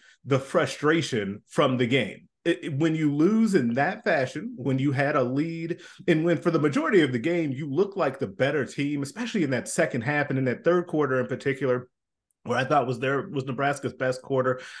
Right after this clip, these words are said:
especially coming off of what happened at the end of the first half, to then come out in this, in the third quarter and do what fans have been pining for, and a lot of people have been pining for, which is make some adjustments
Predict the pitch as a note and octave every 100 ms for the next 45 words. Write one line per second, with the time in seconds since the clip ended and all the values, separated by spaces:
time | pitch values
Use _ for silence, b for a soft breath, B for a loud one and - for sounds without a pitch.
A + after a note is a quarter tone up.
0 | B B2 E3 D#3+ C#3+ D3+ C#3+ B2 B2+ C3
1 | - A#2 C3+ G#2+ D3+ C3 B2 A#2+ A#2 A2+
2 | C#3 C#3 A2+ - D3+ D3 - B2+ A#2 -
3 | B2+ A2+ - E3 D3+ A2+ A#2+ A#2 - B2+
4 | B2 C#3 C#3 C3 - C#3 B2+ B2+ B B
5 | B2 B2+ A#2 D#3+ C#3+ B2+ - E3 C#3+ D3+
6 | C3 A#2+ A2 - G3+ G#3+ D#3+ C3+ C#3+ C3+
7 | A#2+ A2+ C3 G3 F#3+ C#3+ C3 A#2+ D#3 C#3
8 | C#3 C#3+ C#3 C#3 A#2+ A2+ A2+ C3 E3+ -
9 | D#3+ A#2 C#3 C#3 D3 C#3